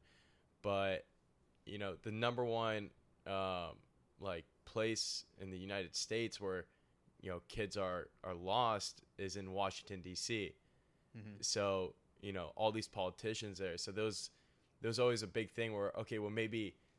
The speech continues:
Speaker 1: draining the swamp didn't mean, you know, like, oh,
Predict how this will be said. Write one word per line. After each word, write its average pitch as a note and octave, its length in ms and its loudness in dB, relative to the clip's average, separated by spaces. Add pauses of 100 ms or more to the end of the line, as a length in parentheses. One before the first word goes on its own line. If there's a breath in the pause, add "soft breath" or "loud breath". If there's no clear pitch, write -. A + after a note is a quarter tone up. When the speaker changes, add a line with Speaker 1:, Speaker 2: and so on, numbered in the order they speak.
(140)
Speaker 1:
draining A#2 320 2
the F#2+ 80 -2
swamp A2+ 420 2
didn't G2+ 320 -2
mean, G2+ 400 -4 (240)
you G2 100 -8
know, F2+ 180 -2
like, E2+ 200 -4 (160)
oh, G2+ 280 2